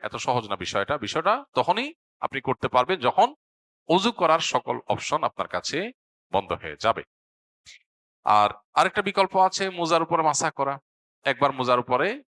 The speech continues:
অজু করে যদি মোজা পরিধান করেন, পূর্ণাঙ্গ অজু করে, দুপুরে জোহর নামাজের সময় অজু করে আপনি মোজার উপরে মাসা করলেন, জোহর অজু করে মোজা পরলেন, চব্বিশ ঘন্টা পর্যন্ত যত অজু করবেন। আর মোজা যদি না খোলেন, মোজা যদি চামড়ার হয় আর কাপড়ের হলে চামড়ার মতোই হয়,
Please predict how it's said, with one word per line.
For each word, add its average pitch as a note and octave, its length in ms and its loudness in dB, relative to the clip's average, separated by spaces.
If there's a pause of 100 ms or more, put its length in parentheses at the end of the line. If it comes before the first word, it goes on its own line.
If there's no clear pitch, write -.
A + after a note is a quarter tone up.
(180)
অজু B2 240 0
করে C#3 200 0
যদি D3 180 -4
মোজা A#2 240 0
পরিধান A2+ 380 0
করেন, D#3 200 -2
পূর্ণাঙ্গ D3 320 -2
অজু D3 220 -2
করে, G3 280 -2 (360)
দুপুরে C#3+ 520 -4 (100)
জোহর A#2+ 220 2
নামাজের A2+ 320 0
সময় A#2 240 -6
অজু G#2+ 160 -4
করে B2 220 -2
আপনি E3+ 300 -6 (760)
মোজার A#2+ 200 4
উপরে C#3 400 0
মাসা D3+ 260 0
করলেন, D#3+ 320 -4 (320)
জোহর A#2+ 200 2
অজু A#2+ 340 -2
করে C#3+ 200 0
মোজা C#3+ 220 2
পরলেন, D3+ 340 0 (480)
চব্বিশ F#3+ 280 0
ঘন্টা F3 180 2
পর্যন্ত D#3 260 -4
যত C#3 140 -2
অজু A#2+ 200 0
করবেন। A#2+ 300 -2 (100)
আর A#2 200 2
মোজা D3+ 560 -2
যদি C3+ 160 -2
না A2+ 200 2
খোলেন, F#3+ 280 -2 (160)
মোজা A2 200 -2
যদি G#2+ 260 -6
চামড়ার A#2+ 440 2
হয় F#3 240 0 (400)
আর A2 120 -2
কাপড়ের C3+ 500 2
হলে E3+ 200 -2
চামড়ার C3 480 2
মতোই B2+ 440 2
হয়, F#2 220 0